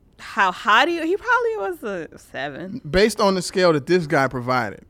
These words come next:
Speaker 2: 'Cause I have another scale that we came up with years ago, and I'll
Speaker 1: Mm-hmm.
Speaker 2: talk about it one day.
Speaker 1: He's about a seven.
Speaker 2: But he's a seven, so he's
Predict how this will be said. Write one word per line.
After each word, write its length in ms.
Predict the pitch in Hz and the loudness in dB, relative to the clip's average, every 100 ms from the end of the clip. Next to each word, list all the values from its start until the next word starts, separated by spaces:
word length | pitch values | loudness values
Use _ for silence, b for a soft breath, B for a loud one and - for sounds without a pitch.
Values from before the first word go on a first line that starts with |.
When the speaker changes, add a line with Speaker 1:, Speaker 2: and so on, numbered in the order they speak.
| _ - | _ -8
Speaker 2:
'Cause 120 | 139 | 2
I 80 | 175 | 6
have 160 | 214 | 6
another 280 | 175 170 170 | 6 4 2
scale 340 | 170 - 175 170 | 0 0 2 2
that 280 | 156 131 139 | 2 -2 -8
we 200 | 160 160 | -10 -8
came 260 | 180 160 | -4 -2
up 80 | 156 | -2
with 160 | 147 143 | -2 -4
years 360 | 127 143 160 170 | -4 -2 -2 -2
ago, 340 | 170 165 165 | 0 0 2
and 100 | 135 | 0
I'll 80 | 131 | -2
Speaker 1:
Mm-hmm. 80 | 214 | -2
Speaker 2:
talk 120 | 151 | -4
about 160 | 147 139 | -2 -4
it 60 | |
one 240 | 120 131 160 | -4 -4 -2
day. 100 | 480 | -2
Speaker 1:
He's 140 | 508 494 | -2 0
about 220 | 466 453 | 2 2
a 60 | |
seven. 280 | - 392 269 | 0 -2 -2
Speaker 2:
But 100 | 403 | -2
he's 160 | 139 160 | -6 -6
a 60 | 147 | -6
seven, 500 | - - 160 113 113 | -8 -2 -2 -2 -8
so 280 | - 131 120 | -6 -4 -4
he's 600 | 139 139 127 113 - | -4 -6 -8 -12 -16